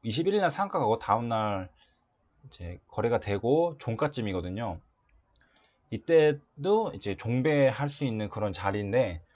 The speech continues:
호가창에서 어떤 모습을 보여줬는지를 보겠습니다. 어, 장 끝나기 이제 직전이죠. 이때 흐름을 보면서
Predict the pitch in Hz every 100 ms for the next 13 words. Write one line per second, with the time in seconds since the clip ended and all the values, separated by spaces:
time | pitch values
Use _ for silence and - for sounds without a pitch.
0 | - _ 143 220 - 196 143 98 90 139
1 | 104 95 117 107 98 110 110 107 98 87
2 | 90 98 92 85 82 82 _ _ _ _
3 | _ _ _ _ - - _ - - 107
4 | 113 165 180 170 143 117 - 87 - -
5 | 113 92 110 98 87 - _ - 107 -
6 | 127 135 170 - _ _ _ _ 190 196
7 | 170 139 - 107 113 101 120 82